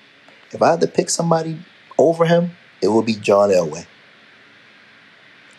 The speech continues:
But it's a great debate to have. Great debate to have. Football is definitely different now.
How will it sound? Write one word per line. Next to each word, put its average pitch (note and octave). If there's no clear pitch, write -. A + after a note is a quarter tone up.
But G2+
it's G2+
a G2
great A2
debate A#2
to -
have. A#2
Great G2+
debate G#2
to -
have. F2
Football -
is -
definitely A#2
different G2
now. -